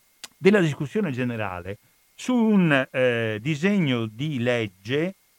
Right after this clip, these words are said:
eh, che ne me-, lo me-, mette assieme, unifica in un testo unico, eh, diversi, eh, diverse proposte di legge, il cui relatore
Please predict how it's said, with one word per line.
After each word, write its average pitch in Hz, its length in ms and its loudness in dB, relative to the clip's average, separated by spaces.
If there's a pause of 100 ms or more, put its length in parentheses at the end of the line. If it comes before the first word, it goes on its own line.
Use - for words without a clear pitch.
(400)
eh, 120 280 -4
che 165 540 0 (100)
ne 131 260 -4
me-, 165 200 0
lo 147 160 2
me-, 185 220 2
mette 185 360 2
assieme, 175 600 2
unifica 165 640 4
in 131 160 -4
un 127 180 -4
testo 156 500 -2
unico, 143 680 -2 (720)
eh, 113 280 -6
diversi, 123 800 0
eh, 95 500 -12 (720)
diverse 151 480 0
proposte 135 540 -6
di 135 140 -8
legge, 120 560 -4 (1000)
il 185 140 -4
cui 247 280 4
relatore 170 840 4